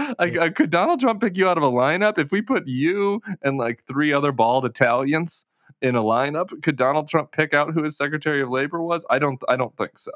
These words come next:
Speaker 1: I mean, I, clearly
Speaker 2: <sighs>
Speaker 1: Pete Hegseth had more chance of getting Donald Trump to behave than Gene Scalia. And I don't, you know, I guess he's like, "Well, we, we might wanna do the twenty-fifth Amendment." It's like, "Well, did, did you?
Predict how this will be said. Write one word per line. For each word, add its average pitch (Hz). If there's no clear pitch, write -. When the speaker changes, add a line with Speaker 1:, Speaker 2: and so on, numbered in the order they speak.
Speaker 1:
I 117
mean, 113
I, 110
clearly 156
Speaker 2:
<sighs> 120
Speaker 1:
Pete 147
Hegseth 120
had 113
more 123
chance 110
of 95
getting 104
Donald 101
Trump 101
to 104
behave 95
than 98
Gene 101
Scalia. 98
And 107
I 127
don't, 139
you 139
know, 104
I 110
guess 117
he's 120
like, 113
"Well, 117
we, 123
we 127
might 120
wanna 120
do 117
the 110
twenty-fifth 113
Amendment." 117
It's -
like, 117
"Well, 110
did, 117
did 139
you? 381